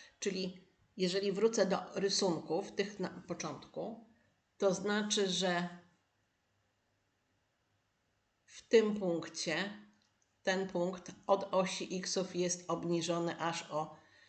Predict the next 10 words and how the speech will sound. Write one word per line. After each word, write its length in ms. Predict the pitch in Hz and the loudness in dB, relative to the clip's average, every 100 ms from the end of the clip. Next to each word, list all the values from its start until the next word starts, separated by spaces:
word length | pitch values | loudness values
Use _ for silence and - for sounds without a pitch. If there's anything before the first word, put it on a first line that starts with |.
| _ _ _ _ _ - | _ _ _ _ _ 0
minus 420 | 180 180 170 160 | 2 4 2 0
dwanaście 760 | 156 - 156 143 143 - 160 | -4 -2 -2 -2 -6 -6 -6
jednostek. 800 | 139 123 - 95 - - 170 - - | -4 -6 -10 -14 -12 -10 -10 -10 -16
Q 340 | - 208 202 - | -4 2 2 2
równa 460 | 175 170 156 160 156 | 2 0 0 -4 -4
się 320 | - 160 156 | -4 -4 -2
minus 420 | 160 160 147 151 | -2 -2 -4 -6
dwanaście, 720 | - 135 135 - - - - | -8 -8 -8 -8 -10 -12 -12
czyli 280 | - 185 180 | -6 -6 -2
taka 480 | 185 190 180 180 | 0 2 0 -2